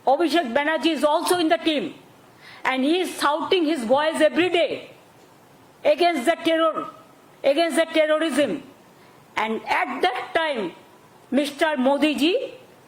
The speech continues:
as a, not as a prime minister, you are as a prime minister, as a B J P president, you are criticizing the government, which government is giving you full support, defending the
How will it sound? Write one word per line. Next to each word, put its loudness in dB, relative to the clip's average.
as -2
a, 0
not 2
as 0
a 2
prime -2
minister, 2
you 0
are 2
as -4
a 4
prime -2
minister, 0
as -2
a 2
B 0
J 0
P -4
president, 0
you 4
are 2
criticizing 0
the 0
government, 0
which 0
government 0
is 0
giving 2
you 0
full 0
support, 0
defending 2
the 2